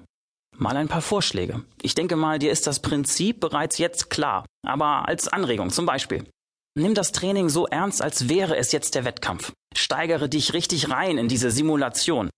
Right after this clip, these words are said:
Jetzt ist Training. Das ist der große Moment. Trainier in Wettkampfkleidung. Du hast für alle Aktionen immer nur einen einzigen Versuch. Und auch wenn dieser misslingt, darfst du ihn nicht nochmal korrigieren. Jedenfalls nicht sofort im Anschluss. So wie im Wettkampf halt.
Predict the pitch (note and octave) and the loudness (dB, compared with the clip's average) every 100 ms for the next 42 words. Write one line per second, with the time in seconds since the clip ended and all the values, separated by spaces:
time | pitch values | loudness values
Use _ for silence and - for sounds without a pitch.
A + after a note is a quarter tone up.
0 | _ B2 A#2+ F#3 - - C3+ - - C3 | _ -2 0 0 -2 -2 -2 0 -2 -2
1 | B2 G2+ F2+ - _ F3+ C4 A#3+ C#3+ B2 | 0 0 -2 -6 _ -2 0 0 0 -2
2 | - A#2 G#2 G#2+ G2+ F#2+ F2 - - _ | 0 2 2 0 0 0 -2 -6 -12 _
3 | _ _ _ _ _ _ _ - - A2 | _ _ _ _ _ _ _ -6 -2 2
4 | B2 C#3 A#2+ E3 - - D3+ - - G2+ | 2 0 0 -2 -2 -4 -2 -2 -2 -2
5 | F#2+ F2+ - - _ _ - A2+ D3 - | -2 -4 -8 -14 _ _ -4 -2 -2 -2
6 | C3 - D#3 D#3+ - - D3+ D#3 D3+ D#3 | -2 0 0 0 -2 -2 0 0 2 2
7 | D3 D3+ A2+ D3 D#3 B2 D#3 F3 E3+ D#3+ | 2 0 0 0 0 -2 -2 -2 0 0
8 | D3+ D3 C#3+ A3+ - - _ - D3 B2+ | 0 -2 0 -2 -4 -12 _ 0 0 2
9 | A2 B2+ C3+ C3 C3 C3 A#2 A#2 C3+ G#3 | 0 0 -2 -2 0 0 0 0 0 0
10 | D3 A#2 - - B2 B2+ D3 - D3 D3+ | 0 0 0 0 2 2 2 0 0 0
11 | C3+ B2 C#3 A#2+ A#2+ F#3+ G#2+ - - A2+ | 0 0 -2 0 0 0 -2 -6 -6 -2
12 | A2+ - A2 A#2+ B2 - A2 C3 A#2+ A#2 | 0 0 0 0 0 -2 0 0 0 0
13 | A2 - - - G2+ - - - G3+ G3+ | 0 -2 -2 -2 -2 -6 -4 0 2 2
14 | A3 G#3+ A3+ - C#3 G#2+ - - | 2 2 0 -2 -2 -2 -2 -4